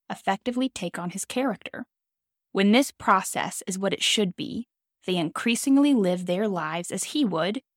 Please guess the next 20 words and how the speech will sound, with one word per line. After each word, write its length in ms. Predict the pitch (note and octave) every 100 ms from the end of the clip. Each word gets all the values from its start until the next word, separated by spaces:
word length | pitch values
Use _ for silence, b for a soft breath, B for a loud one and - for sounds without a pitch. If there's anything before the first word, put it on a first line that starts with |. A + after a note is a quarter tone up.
| _
if 160 | - -
he 180 | - A3+
were 140 | A3
in 220 | G3 F#3
their 200 | F3 D#3+
place. 540 | - D4 - - - - _ _ _ _ _ _ _ -
Their 160 | F#3+ - -
outward 460 | G3+ A#3+ D4 C4+
conformity 720 | - E4 - G#3+ F#3+ F3 E3+
to 120 | - F3+
his 260 | - G3
example 600 | A#3 G#3+ G3 F3+ - F3
and 140 | F3 F#3
his 240 | G#3+ G#3
instructions 840 | A3 - - D3+ - - G3+ A#3+ - _ _ _
rises 560 | G3 G3 G#3+ G#3 F3+ -
towards 280 | - E3+
fullness 580 | - - G3+ F3 G3+ -
as 220 | - F#3+
their 160 | F#3+ F#3